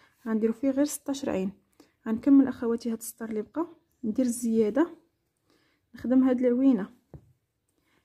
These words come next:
يعني هنا جوج ضربات، نخلي هادي ونشد هنا، نعاود نخلي هاد العوينه ونشد هنا، نخلي هادي ونشد هنا، نخلي هاد العوينه ونشد هنا،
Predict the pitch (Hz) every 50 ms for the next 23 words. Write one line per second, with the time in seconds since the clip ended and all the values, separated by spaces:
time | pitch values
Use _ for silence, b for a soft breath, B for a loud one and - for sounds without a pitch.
0 | _ _ - 240 214 202 208 214 220 226 254 269 262 262 233 240 262 254 214 208
1 | 214 214 - 226 - - 240 240 226 226 226 214 202 196 220 277 320 320 - -
2 | - - 269 247 240 196 202 - - _ _ _ _ _ _ _ - - - _
3 | _ _ _ _ _ _ _ _ _ _ _ - _ _ _ _ _ _ _ _
4 | _ _ _ _ - 220 196 214 226 233 233 - - - 220 208 214 226 202 208
5 | - - 202 208 208 214 233 277 339 - - _ _ _ _ _ _ 269 254 262
6 | 254 - - 269 - 269 233 220 277 302 - - _ _ _ _ _ _ _ _
7 | _ _ _ _ _ _ _ _ _ _ _ _ _ _ _ _ _ _ _ _
8 | _ _ _ _ - 233 220 208 214 220 220 208 208 214 - 285 320 339 - -
9 | 320 294 302 285 247 226 226 - - - - - - _ _ _ _ _ _ _
10 | _ _ _ _ _ _ _ _ _ _ _ _ _ _ _ _ _ _ _ _
11 | _ _ _ _ _ _ _ _ - - 226 220 220 226 202 - 220 208 202 196
12 | 202 196 220 262 294 294 _ _ - - 247 247 247 - - - 262 - 254 233
13 | 220 226 -